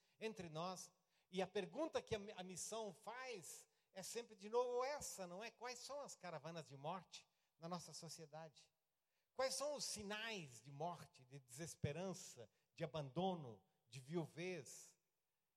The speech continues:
da nossa sociedade? Porque é em relação a essas caravanas que Jesus caminha. E essa, essa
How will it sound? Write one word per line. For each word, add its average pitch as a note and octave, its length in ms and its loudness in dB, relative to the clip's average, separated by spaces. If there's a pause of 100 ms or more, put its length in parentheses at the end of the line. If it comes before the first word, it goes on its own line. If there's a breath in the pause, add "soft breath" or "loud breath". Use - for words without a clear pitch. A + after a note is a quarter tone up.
(100)
da G3 140 -2
nossa G#3+ 240 -2
sociedade? G3+ 720 -8 (720 soft breath)
Porque G3+ 280 0
é B3+ 200 6
em A3+ 40 2
relação A#3 680 -2
a A3+ 60 -2
essas B3+ 640 -4
caravanas E3+ 840 -2 (400)
que G#3 100 -16
Jesus F#3+ 400 -12
caminha. F#3+ 420 -16 (2500)
E E3+ 200 -2
essa, F3+ 440 -6 (220)
essa D#3+ 360 -8